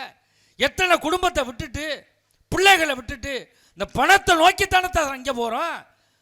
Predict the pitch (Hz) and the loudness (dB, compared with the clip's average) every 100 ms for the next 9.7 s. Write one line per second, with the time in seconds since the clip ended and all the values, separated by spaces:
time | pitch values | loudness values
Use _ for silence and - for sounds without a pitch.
0 | _ _ - - 330 349 349 330 320 330 | _ _ -4 2 2 2 -2 0 -2 0
1 | 330 320 320 359 339 285 320 339 302 277 | -6 -2 -2 -2 -4 -6 -8 -6 -6 -6
2 | 320 277 262 294 226 _ _ _ _ 226 | -6 -4 -4 -8 -12 _ _ _ _ -4
3 | 359 381 349 311 294 330 277 294 269 254 | 2 4 4 0 -4 -4 -4 -6 -8 -8
4 | 262 226 _ _ _ _ 190 330 359 339 | -8 -10 _ _ _ _ -10 -2 0 0
5 | 302 330 247 269 311 285 233 254 277 226 | -2 -6 -6 -4 -4 -4 -6 -10 -10 -12
6 | _ _ - 165 202 240 247 247 233 220 | _ _ -14 -12 -8 -8 -8 -6 -4 -6
7 | 208 208 254 214 _ _ _ _ _ _ | -10 -10 -12 -14 _ _ _ _ _ _
8 | 214 294 349 285 330 - 359 339 311 320 | -16 0 2 4 0 -2 -4 -2 -2 -2
9 | 311 - - - 247 330 | -4 -6 -10 -8 -4 -4